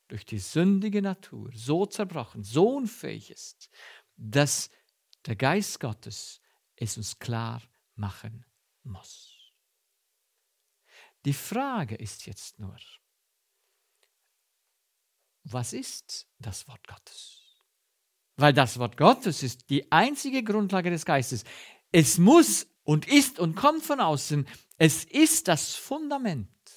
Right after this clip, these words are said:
das objektiv ist. Aber schauen wir es doch mal an. Ich habe hier Gott immer so dargestellt, ich bin Gott sehr dankbar, dass ich dieses, dieses,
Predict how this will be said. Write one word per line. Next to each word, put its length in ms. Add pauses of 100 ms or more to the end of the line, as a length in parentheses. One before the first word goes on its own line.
(300)
das 280
objektiv 640
ist. 320 (880)
Aber 160
schauen 280
wir 40
es 80
doch 100
mal 120
an. 160
Ich 200
habe 240 (300)
hier 300
Gott 400 (440)
immer 440 (320)
so 160
dargestellt, 580
ich 220 (600)
bin 180
Gott 180
sehr 120
dankbar, 520
dass 260
ich 260 (880)
dieses, 640 (320)
dieses, 460